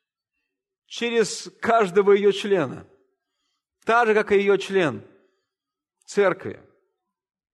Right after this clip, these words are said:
когда мы полагаемся на Божию мудрость, отвергая мирскую мудрость. Мир надеется, в котором мы живем, на промоушен, на престиж,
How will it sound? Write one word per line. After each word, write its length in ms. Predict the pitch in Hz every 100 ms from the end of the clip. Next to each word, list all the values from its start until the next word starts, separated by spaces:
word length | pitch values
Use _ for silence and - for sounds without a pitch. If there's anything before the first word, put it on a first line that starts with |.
| _ _ _
когда 320 | 160 160 180
мы 140 | 185 208
полагаемся 760 | 202 170 143 147 196 202 -
на 160 | 185 165
Божию 460 | 135 156 151 151
мудрость, 480 | 151 151 120 107 - -
отвергая 560 | 127 143 127 131 131
мирскую 400 | 123 113 - 120
мудрость. 480 | 113 110 - - _ _ _ _ _ _ _ _ _ _ _ _ _ _ _ _ _ _ -
Мир 240 | 190 240
надеется, 640 | 233 208 247 240 - 202 165
в 80 |
котором 300 | 165 185 196
мы 80 | 190
живем, 340 | 170 202 226 180
на 80 |
промоушен, 720 | 160 170 180 226 226 214 208 175
на 100 | 151
престиж, 840 | 156 156 - - 214 226 - -